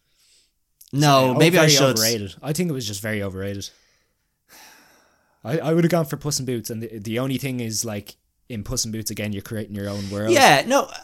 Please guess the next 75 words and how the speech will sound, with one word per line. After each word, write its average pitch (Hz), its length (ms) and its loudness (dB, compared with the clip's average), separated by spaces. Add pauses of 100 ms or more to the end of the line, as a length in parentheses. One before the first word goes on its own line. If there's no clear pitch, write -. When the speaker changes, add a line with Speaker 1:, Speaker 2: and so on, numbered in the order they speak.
(100)
Speaker 1:
yeah, 277 120 4
Speaker 2:
I - 40 4
Speaker 1:
'cause - 100 2
I've 208 60 2
Speaker 2:
think - 40 -4
Speaker 1:
just - 180 2
Speaker 2:
in, 127 160 -6
in 120 80 -6
Marcel 123 340 -2
the 113 80 -6
Shell, 110 300 -4
they're 101 160 -8
literally 104 380 -6
just 101 240 -6
adding 101 540 -8 (220)
characters 113 500 -8
Speaker 1:
Yeah, 226 300 6
Speaker 2:
to - 60 4
Speaker 1:
I've, 190 80 2 (320)
yeah, 180 100 8
I've 139 80 4
just - 120 0
gone 240 120 4
back 214 140 2
on 196 40 -4
my 180 100 2
other 165 140 2
point 120 280 -4
in 113 60 -6
that, 117 140 -4
like, 110 200 -6
it's 147 120 0
a 165 40 2
well-made 175 400 6
movie, 110 180 0
but 110 100 -8
it's 107 80 -6
not 139 100 2
a 117 40 0
good 104 180 -4
movie. 95 300 -14 (400)
Speaker 2:
Marcel? 123 300 0
Speaker 1:
Pinocchio. 117 280 -2 (100)
Speaker 2:
Oh, 123 100 -2
Pinocchio, 117 380 -4
yeah, 120 220 0
Speaker 1:
So - 40 -8
Speaker 2:
exactly. 151 240 4
Speaker 1:
therefore 147 140 2
it 123 40 0
shouldn't 113 200 0
win. 101 180 -8
Okay, 190 200 6
yeah, 156 80 6
Speaker 2:
Yeah. 147 80 6
Speaker 1:
no, 135 80 2
I've 131 80 0
convinced 139 260 0
myself. - 600 -10
I 196 180 10
will 190 100 2
give 151 180 4
it 135 140 -2
to 113 320 2 (140)
Puss 120 200 -2
in 104 60 -10
Boots. - 300 -6 (280)
I 123 100 0
want 127 240 0
Speaker 2:
Yeah. - 60 -12
Speaker 1:
Puss 117 160 -4
in 107 40 -6
Boots 95 200 -10
to - 80 -14
win. - 120 -16